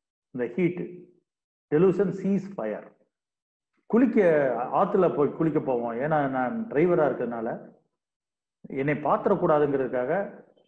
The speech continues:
கிளீனரை விட்டுட்டு ஒரு அரை kilometer தள்ளி போய் தான் ஆத்துல போய் குளிப்பேன் நானு. அவங்க முன்னாடி குளிக்க மாட்டேன். கிட்டத்தட்ட எப்பயுமே சட்டை போட்டுக்கிட்டு இருப்பேன்,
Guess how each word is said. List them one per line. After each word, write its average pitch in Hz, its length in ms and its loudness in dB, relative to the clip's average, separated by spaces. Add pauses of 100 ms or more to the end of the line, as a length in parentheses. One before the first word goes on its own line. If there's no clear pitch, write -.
(140)
கிளீனரை 208 600 2
விட்டுட்டு 151 360 0
ஒரு 147 240 2 (580)
அரை 170 220 0
kilometer 180 340 0
தள்ளி 147 240 0
போய் 143 200 0
தான் 131 240 -2
ஆத்துல 120 200 -6
போய் 120 180 -8
குளிப்பேன் 113 320 -8
நானு. 98 280 -14 (640)
அவங்க 151 280 -2
முன்னாடி 165 420 -2
குளிக்க 139 240 -4
மாட்டேன். 110 400 -8 (1000)
கிட்டத்தட்ட 175 400 0
எப்பயுமே 165 360 0
சட்டை 156 320 -4
போட்டுக்கிட்டு 131 280 -6
இருப்பேன், 113 360 -12